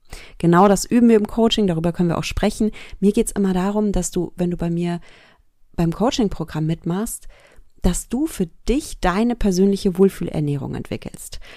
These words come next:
Und du wirst am Ende, wenn du bei mir aus dem Coaching rauskommst, wie so eine Art innere Gebrauchsanweisung für dich haben, was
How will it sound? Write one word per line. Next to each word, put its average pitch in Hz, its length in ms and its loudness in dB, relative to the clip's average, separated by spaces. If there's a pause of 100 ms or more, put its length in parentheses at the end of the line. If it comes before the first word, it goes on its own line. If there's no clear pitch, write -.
(140)
Und 180 180 0
du 170 120 0
wirst 269 340 0
am 175 240 -2
Ende, 240 460 2
wenn 170 160 0
du 156 80 -4
bei 160 120 -2
mir 165 160 0
aus 170 80 -8
dem 165 120 -4
Coaching 160 360 -8
rauskommst, 202 840 -6 (280)
wie 196 200 0
so - 160 0
eine 196 280 -2
Art 208 480 -4 (480)
innere 247 440 2
Gebrauchsanweisung 170 1160 0
für 160 160 -8
dich - 420 -4
haben, 147 340 -8
was - 280 -6